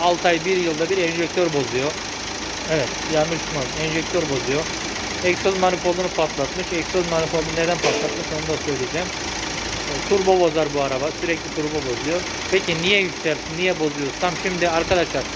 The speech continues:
örnek veriyorum. Saniyede on sefer enjektör püskürteceği zaman siz beyine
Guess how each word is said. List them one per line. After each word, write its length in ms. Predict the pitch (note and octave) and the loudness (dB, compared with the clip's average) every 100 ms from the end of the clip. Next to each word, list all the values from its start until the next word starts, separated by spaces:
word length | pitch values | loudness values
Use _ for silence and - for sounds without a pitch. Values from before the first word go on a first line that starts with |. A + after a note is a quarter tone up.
| - - - - | -6 -6 -6 2
örnek 400 | F3+ G3 F#3 F#3 | 2 4 2 2
veriyorum. 280 | E3+ E3 D#3 - | 2 2 0 2
Saniyede 580 | F#3 F#3 F#3 F#3 F#3 F3 - - - - - - - - - - - - F3+ | 2 4 2 2 2 0 -4 -8 -8 -8 -8 -8 -8 -8 -8 -8 -8 0 2
on 160 | F#3+ F3+ | 4 4
sefer 280 | F3+ E3+ D#3+ E3+ | 4 4 2 0
enjektör 400 | E3+ E3+ D#3+ E3+ - | 0 0 0 -2 -2
püskürteceği 560 | D#3 - E3+ E3 F#3 F3+ | -6 -2 -2 0 2 2
zaman 200 | D#3+ F3+ - | 2 0 -2
siz 120 | F3 - - - - - - D#3 | -4 -4 -6 -6 -6 -6 -6 0
beyine 340 | E3+ E3+ F3 | 4 4 4